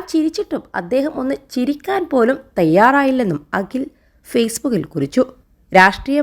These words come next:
മര്യാദയുള്ള താൻ മുഖ്യമന്ത്രിയെ കണ്ടപ്പോൾ തന്നെ ചിരിച്ചു. എന്നാൽ ജനാധിപത്യ മര്യാദയുള്ള മുഖ്യൻ എൻ്റെ മുഖത്ത് പോലും നോക്കിയില്ല എന്നായിരുന്നു അഖിൽ മാരാറിൻ്റെ വാക്കുകൾ. എന്നാൽ ഈ വിമർശനത്തിൽ അഖിലിനെതിരെ രൂക്ഷ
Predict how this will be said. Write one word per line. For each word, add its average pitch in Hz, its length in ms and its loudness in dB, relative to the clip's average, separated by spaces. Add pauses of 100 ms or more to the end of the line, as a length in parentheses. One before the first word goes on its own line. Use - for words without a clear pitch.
മര്യാദയുള്ള 285 680 0 (180)
താൻ 202 180 4 (640)
മുഖ്യമന്ത്രിയെ 339 640 4
കണ്ടപ്പോൾ 294 400 2 (100)
തന്നെ 208 200 0 (100)
ചിരിച്ചു. 151 360 0 (540)
എന്നാൽ 214 260 6 (200)
ജനാധിപത്യ 262 640 2
മര്യാദയുള്ള 294 680 2 (340)
മുഖ്യൻ 277 340 -2 (600)
എൻ്റെ 226 260 4 (120)
മുഖത്ത് 262 320 -2 (100)
പോലും 240 300 4
നോക്കിയില്ല 262 500 2
എന്നായിരുന്നു 208 400 -2 (240)
അഖിൽ 226 260 -4
മാരാറിൻ്റെ 226 520 0
വാക്കുകൾ. 165 340 -2 (600)
എന്നാൽ 349 240 6 (200)
ഈ 349 60 0 (100)
വിമർശനത്തിൽ 330 640 0 (240)
അഖിലിനെതിരെ 311 680 0
രൂക്ഷ 247 380 0